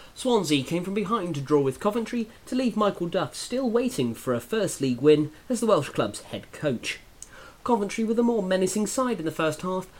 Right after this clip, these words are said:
and went ahead thanks to Matty Godden's precise finish.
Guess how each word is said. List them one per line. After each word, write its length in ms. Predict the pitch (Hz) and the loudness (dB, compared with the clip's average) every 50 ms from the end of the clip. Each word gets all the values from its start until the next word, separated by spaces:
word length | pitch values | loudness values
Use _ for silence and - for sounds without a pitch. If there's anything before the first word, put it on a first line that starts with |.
| - - | -12 -6
and 140 | 202 185 | -2 2
went 240 | 175 160 147 135 123 | 2 4 2 2 0
ahead 260 | 120 - 123 120 - | -4 -6 -8 -8 -10
thanks 300 | - - - 147 151 - | -8 -8 -6 -6 -6 -6
to 80 | - - | -8 -6
Matty 300 | 175 170 151 139 - 160 | -4 -4 -4 -4 -6 -6
Godden's 460 | 151 - 220 214 202 - 127 120 - | -4 -2 -2 -2 -2 -2 -4 -6 -6
precise 520 | - - 170 160 - - 143 - - - - | -6 -8 -8 -6 -4 -4 -4 -6 -6 -10 -6
finish. 420 | - 185 185 160 - - - - | -4 -2 -2 -2 -2 -4 -6 -10